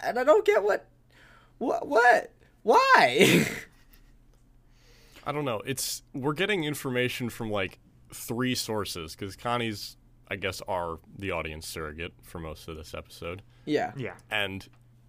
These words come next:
Speaker 2: we seem to be getting negative responses to the sixties from old people,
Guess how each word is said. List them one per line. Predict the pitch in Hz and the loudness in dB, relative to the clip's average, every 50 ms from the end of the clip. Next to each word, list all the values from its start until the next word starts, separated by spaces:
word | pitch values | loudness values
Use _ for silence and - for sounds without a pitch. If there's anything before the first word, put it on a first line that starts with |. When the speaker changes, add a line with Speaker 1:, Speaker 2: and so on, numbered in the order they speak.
| _ _ - | _ _ -18
Speaker 2:
we | - 101 104 113 113 110 | -12 -8 -4 -4 -4 -2
seem | - - - - - 131 127 123 123 123 123 120 | -4 -4 -4 -2 -2 -2 -2 -2 -2 -2 -4 -6
to | 110 - 120 | -6 -8 -8
be | 113 113 110 | -8 -8 -6
getting | 104 113 110 107 107 107 107 104 104 104 104 104 _ - - _ _ _ _ _ _ _ _ _ _ - | -2 -2 -2 0 0 -2 -4 -4 -4 -6 -8 -12 _ -20 -20 _ _ _ _ _ _ _ _ _ _ -10
negative | - 117 139 175 180 175 180 165 165 160 143 143 | -6 -2 0 0 0 2 2 2 2 0 0 -2
responses | 147 135 - - - 135 131 131 131 - 135 131 123 - | -4 -4 -2 0 0 0 0 0 -2 -4 -6 -6 -8 -8
to | - - 123 120 | -8 -8 -8 -6
the | 120 | -6
sixties | - - 120 113 107 - - 113 107 110 104 | -6 -4 -4 -4 -4 -6 -6 -4 -4 -4 -6
from | - - - 104 98 92 95 92 101 - - - - - - - _ - - - - _ - | -6 -4 -4 -4 -4 -4 -6 -8 -12 -14 -20 -20 -20 -20 -20 -20 _ -20 -20 -20 -20 _ -6
old | - 85 87 87 - | -4 -4 -4 2 8
people, | - - 90 - 127 151 - | 8 8 8 8 2 -2 -4